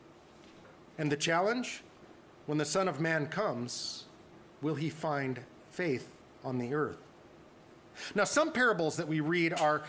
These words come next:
in the scriptures, are parables of similarity. The prodigal son, the lost sheep, the lost coin. When we look at those parables, we are meant to say to ourselves, Ah,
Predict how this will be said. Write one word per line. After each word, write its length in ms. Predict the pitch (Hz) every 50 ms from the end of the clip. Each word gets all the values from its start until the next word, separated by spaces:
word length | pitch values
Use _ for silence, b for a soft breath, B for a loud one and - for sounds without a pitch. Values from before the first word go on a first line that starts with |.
| B
in 140 | 180 180 170
the 60 | 165
scriptures, 420 | 151 - - 202 175 139 165 147 147
are 120 | 151 143
parables 540 | 143 - - 208 233 214 208 180 175 156 139
of 100 | 156 -
similarity. 720 | - - 196 196 175 160 156 156 165 160 151 139 123 107 B B B B B B
The 80 | 156 185
prodigal 460 | 185 - 190 190 190 190 185 175 165
son, 340 | 147 - - 214 190 160 147
the 80 | 147 143
lost 400 | 156 175 175 175 170 - - -
sheep, 380 | - - 226 214 180 - -
the 40 | 175
lost 380 | 160 160 170 170 165 170 - -
coin. 480 | - 185 208 208 196 175 143 117 107 - B B B B
When 160 | 147 180 208 202
we 140 | 180 190
look 300 | 180 190 214 254 254 254
at 180 | 214 190 143 143
those 320 | 160 214 226 233 247 -
parables, 640 | - - 214 233 214 185 147 135 135 139 147 - - B B B B
we 120 | 175 196
are 100 | 202 185
meant 240 | 180 180 214 240 -
to 60 | - 165
say 220 | - - 226 254
to 80 | 220 196
ourselves, 340 | 165 147 - - 170 147 214
Ah, 360 | 262 311 285 147 - -